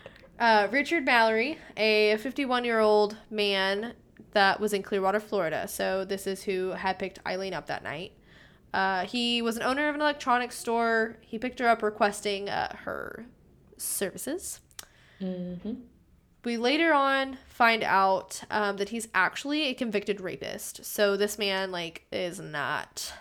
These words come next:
Speaker 2: Solid.
Speaker 1: not a good guy.
Speaker 2: Just keeps going downhill, man.
Speaker 1: Yes.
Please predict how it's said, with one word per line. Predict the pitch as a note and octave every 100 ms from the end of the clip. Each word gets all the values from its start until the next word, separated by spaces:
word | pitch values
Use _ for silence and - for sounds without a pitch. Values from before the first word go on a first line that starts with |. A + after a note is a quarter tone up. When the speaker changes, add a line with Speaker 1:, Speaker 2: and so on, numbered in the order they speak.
| - - _ _ _
Speaker 2:
Solid. | - - - - - -
Speaker 1:
not | A#3 A3 D#4
a |
good | F#4+ F4+ F4+
guy. | F#4 - - - - - _ - - - - - _ _ _ _ _ _ _ _ _ _ -
Speaker 2:
Just | D#4 D4+
keeps | B3 A3+
going | - F3+ E3+ E3 E3 E3 - _ _ _ _ _ _ _
downhill, | - F3 F3+ G3+ F3
man. | D#3+ D#3+ E3+ - - - _
Speaker 1:
Yes. | A3 - - - - -